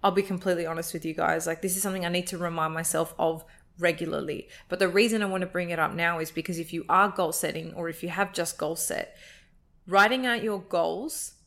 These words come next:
with this in mind, right? So maybe it is, maybe your goal is that you do want to get a pay rise, right? But then you have to start thinking about, well, who do I need to become to get that pay rise? What do I need to do differently?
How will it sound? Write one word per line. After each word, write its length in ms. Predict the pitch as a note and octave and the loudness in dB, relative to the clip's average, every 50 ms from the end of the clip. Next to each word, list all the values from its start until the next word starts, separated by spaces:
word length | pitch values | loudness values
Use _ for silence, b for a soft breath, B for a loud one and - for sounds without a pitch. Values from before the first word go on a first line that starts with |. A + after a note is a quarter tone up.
| _ _ - | _ _ -12
with 340 | F3+ E3+ G3+ G3+ G3 - - | -4 0 0 0 0 0 -2
this 200 | G3+ G3 - - | -2 -2 -2 -2
in 160 | F3+ F3 E3+ | -4 -6 -6
mind, 460 | E3 D#3+ D#3+ D#3 E3+ G#3+ C4 C#4 - - | -8 -8 -6 -4 -4 -4 -6 -8 -6 0
right? 200 | - E3 F3+ - | 2 2 2 2
So 140 | - - G#3+ | 2 -2 0
maybe 320 | A3 C4 C#4 D4 D4 C#4+ A#3 | 2 4 2 4 4 2 2
it 100 | G3 G#3 | 2 2
is, 300 | F#3 F3 F3+ - - - | 2 2 0 -2 -4 -4
maybe 240 | - G3+ A3 A3+ A3 | -2 -2 0 2 2
your 100 | G3+ F3+ | 2 2
goal 240 | - E3+ E3 D#3+ D#3+ | 2 2 2 0 -2
is 120 | D#3+ D#3 | -4 -4
that 120 | E3 - | -4 -6
you 100 | - - | -6 -6
do 160 | D3+ E3 E3 D#3 | -6 -6 -6 -6
want 100 | D#3+ D#3+ | -6 -8
to 60 | D3+ | -6
get 100 | D#3 D#3 | -6 -6
a 60 | - | -6
pay 240 | - - - D#3+ D3+ | -6 -6 -4 -4 -2
rise, 380 | - - - - - - - - | -2 -4 -4 -6 -8 -12 -8 -4
right? 160 | E3+ D#3 - - - | -2 -2 -2 -2 -2
But 140 | E3+ D#3 - | -2 -2 0
then 160 | G3 G#3 A#3 | 0 0 0
you 100 | B3 B3 | 0 0
have 140 | A#3 A3+ - | -2 -2 -2
to 80 | G#3+ | -2
start 320 | G#3 - - G3 F#3+ - - | 0 2 2 2 2 0 -2
thinking 280 | G#3 G3+ F#3+ G3+ F#3+ | -6 -6 -4 -4 -4
about, 220 | F#3 F3 E3+ E3 E3 | 0 2 2 2 2
well, 160 | E3+ E3+ B B B B B B - | 2 0 B B B B B B 2
who 140 | G#3+ A3 | 4 4
do 120 | A3 B3 B3 | 6 6 4
I 80 | B3 | 4
need 160 | A#3 A#3 A3 A3 | 4 2 0 -2
to 100 | - - | -2 -4
become 520 | F#3 F3+ - - F#3 E3+ D#3+ - - D#3+ | -4 -4 -4 -2 -2 -2 -2 -2 -6 -10
to 80 | - F3+ | -6 -2
get 140 | - F3 F3+ | -2 0 0
that 160 | - - - | 0 -2 0
pay 180 | - F3 E3 E3 | 0 0 2 2
rise? 320 | - - - F3+ - - | 2 0 0 -2 -2 -2
What 120 | F#3 F#3 | -4 -2
do 120 | F#3+ G3+ G#3 | 0 0 0
I 40 | G#3 | 0
need 180 | G3+ G3+ G3 | 0 -2 -2
to 80 | G3 F3+ | -2 -4
do 120 | F#3 F#3 | -4 -4
differently? 640 | E3+ - F#3+ F3+ - - F3 D3 - D#3 F3 - | -2 -2 -4 -4 -4 -6 -6 -6 -6 -6 -8 -10